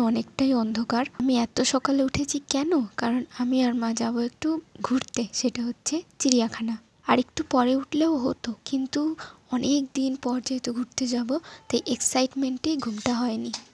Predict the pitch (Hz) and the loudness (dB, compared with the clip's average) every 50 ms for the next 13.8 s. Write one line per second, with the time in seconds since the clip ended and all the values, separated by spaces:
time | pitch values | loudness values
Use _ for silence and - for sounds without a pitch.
0 | _ - 254 262 285 285 262 254 247 226 277 277 269 269 254 247 254 247 - 254 | _ -6 -2 0 2 2 2 2 0 0 0 0 0 0 0 0 0 0 0 0
1 | 269 269 254 277 - 247 247 - - - 247 - - 254 262 262 254 247 262 254 | 0 0 0 -2 -2 -2 -4 -4 -4 -6 -6 -4 -2 -2 0 0 0 0 -2 -2
2 | 247 262 262 247 233 233 226 - 247 220 226 - - 226 247 240 - - - - | -2 -2 -2 0 -2 -2 -2 -2 -2 -4 -4 -6 -4 -4 -4 -4 -4 -4 -6 -6
3 | - - 240 - - 262 269 - 247 233 240 233 - - 247 220 254 254 - - | -6 -6 -8 -4 -4 -4 -4 0 0 2 2 0 0 -2 -4 -2 -2 -4 -4 -4
4 | - 302 311 - 262 220 220 - - 226 240 220 233 226 226 240 233 233 - 269 | -4 -4 0 2 2 2 2 0 -2 -2 -2 0 0 0 -2 -2 -2 -4 -4 -4
5 | 285 294 - 277 - 240 233 240 240 233 - - - 302 285 294 254 - - 226 | -4 -4 -4 -6 -6 -4 -4 -2 -2 -2 -2 -2 -4 -2 -2 -2 -4 -2 -2 -2
6 | 240 240 240 214 220 226 208 - _ _ _ _ _ _ _ _ _ _ _ _ | -2 -2 -2 -4 -4 -6 -8 -10 _ _ _ _ _ _ _ _ _ _ _ _
7 | _ _ _ _ _ _ _ - 254 254 247 247 262 247 247 247 247 240 - - | _ _ _ _ _ _ _ 0 2 2 2 2 0 -2 0 0 -2 -2 -4 -4
8 | 269 262 247 226 - 254 254 - - - - 277 262 247 247 240 240 233 240 254 | -2 -2 0 0 0 0 0 0 -2 -2 -2 0 0 0 0 0 0 0 0 -2
9 | 254 285 311 - _ - - - 233 - 226 226 214 226 220 233 247 - - 240 | -2 -4 -4 -8 _ -10 -8 -6 -4 0 0 0 2 2 0 0 0 -2 -2 -2
10 | 254 254 240 240 247 247 262 302 320 - _ - 247 247 240 220 - - - 233 | 0 0 0 0 0 0 0 -2 -4 -8 _ -4 -2 -2 -2 -2 -2 -2 -2 -2
11 | 233 - - 247 233 226 - _ - 247 240 247 294 285 - - - - _ _ | -4 -8 -4 -4 -4 -4 -4 _ 0 0 2 2 0 -2 -6 -16 -20 -20 _ _
12 | _ - 269 262 269 277 - - 254 233 226 226 - 254 247 240 254 240 240 240 | _ -2 0 0 2 2 2 2 2 0 -2 -2 -2 -4 -2 -2 -2 -2 -2 -2
13 | - - 277 277 262 254 269 277 - - - 262 233 233 226 247 | -2 -2 -2 -2 0 0 2 2 0 0 0 0 -2 -2 -2 -4